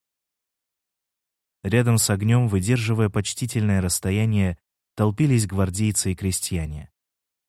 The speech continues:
Зажимали носы и закрывали лица. Интересно, это кого-то когда-то спасало от мора? Лекари разводили руками.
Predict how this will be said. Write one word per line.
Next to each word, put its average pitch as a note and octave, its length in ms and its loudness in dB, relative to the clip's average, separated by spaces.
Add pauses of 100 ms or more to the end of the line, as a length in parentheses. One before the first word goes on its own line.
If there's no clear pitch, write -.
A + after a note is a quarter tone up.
(280)
Зажимали A#2+ 520 2
носы A#2+ 400 2
и A2+ 40 2
закрывали G#2 520 0
лица. G2 520 -4 (720)
Интересно, G#2+ 520 0
это G2 180 -2
кого-то A#2+ 340 0
когда-то G#2+ 400 -2
спасало B2 500 -2
от F2 120 -2
мора? E2 360 -4 (1600)
Лекари B2+ 400 2
разводили A#2 500 2
руками. F#2 580 -4